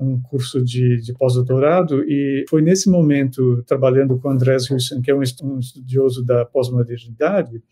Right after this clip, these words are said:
que me pediu para fazer uma palestra sobre arquitetura, que nós damos aulas juntos. Falei, "Bom, talvez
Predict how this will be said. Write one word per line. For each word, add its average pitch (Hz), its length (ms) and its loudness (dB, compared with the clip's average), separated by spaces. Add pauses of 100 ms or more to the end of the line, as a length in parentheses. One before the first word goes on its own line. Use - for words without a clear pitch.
(240)
que 165 100 -2
me 160 120 6
pediu 160 280 0
para 160 120 -4
fazer 147 180 2
uma 143 120 2
palestra 135 320 2
sobre 135 240 -2
arquitetura, 143 440 0
que 151 100 -10
nós 131 160 -2
damos 131 320 0
aulas 127 260 2
juntos. 185 360 -2 (260)
Falei, 170 220 0
"Bom, 131 180 -2
talvez 143 640 0